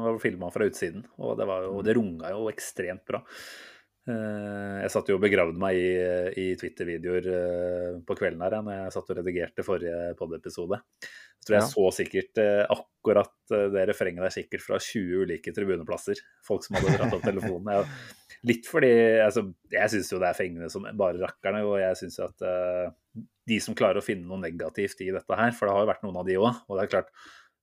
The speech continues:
Speaker 1: folk får ha hver sin smak, om man synes sangen er bra eller ikke, på en måte, men, men alternativet er jo at man fortsatt ikke klarer å enes om noe, da. Eh, og,
Speaker 2: Mm.
Speaker 1: og her synes jeg man har fått noe som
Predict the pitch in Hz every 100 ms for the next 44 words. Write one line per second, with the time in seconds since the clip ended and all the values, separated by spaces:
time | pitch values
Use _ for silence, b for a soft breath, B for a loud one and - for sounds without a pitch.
0 | _ 104 92 - 98 95 87 101 92 92
1 | 90 - 98 92 92 92 90 95 85 87
2 | 85 85 87 87 87 82 82 85 - -
3 | 82 87 - 151 117 b b b b b
4 | b - 104 101 98 - 110 104 101 85
5 | 82 127 131 95 85 80 101 95 85 _
6 | - - - 110 92 - - 87 101 82
7 | 82 87 85 - 254 - - 101 80 85
8 | 98 92 - - 117 90 117 - _ _
9 | 139 113 107 104 101 98 101 95 92 92
10 | 90 95 - 92 92 90 90 87 _ _
11 | _ _ _ - 98 - 90 101 80 -
12 | 87